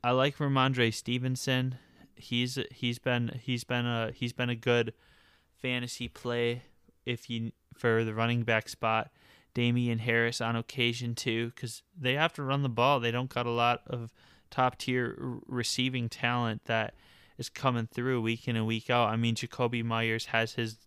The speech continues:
has his games, but it's just not as strong as, you know, eh, it's just not as strong as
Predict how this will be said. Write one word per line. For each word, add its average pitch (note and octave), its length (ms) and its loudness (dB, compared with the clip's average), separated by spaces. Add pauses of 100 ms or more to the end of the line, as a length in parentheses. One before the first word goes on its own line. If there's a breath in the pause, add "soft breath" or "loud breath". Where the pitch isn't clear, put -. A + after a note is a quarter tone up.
(180)
has A#2 220 2
his A2+ 160 -6
games, A#2+ 480 4
but A2 280 -2 (840 soft breath)
it's A#2+ 160 -2
just - 220 -4
not A#2 320 2
as A2+ 280 -2
strong A#2 520 0
as, G#2+ 280 -4 (1300)
you C3+ 200 0
know, A#2 240 0 (420)
eh, F2+ 280 -8 (580)
it's C3+ 180 0
just C#3+ 160 -4
not D3 160 0
as D3 80 -2
strong D#3 420 4
as G#2+ 220 -4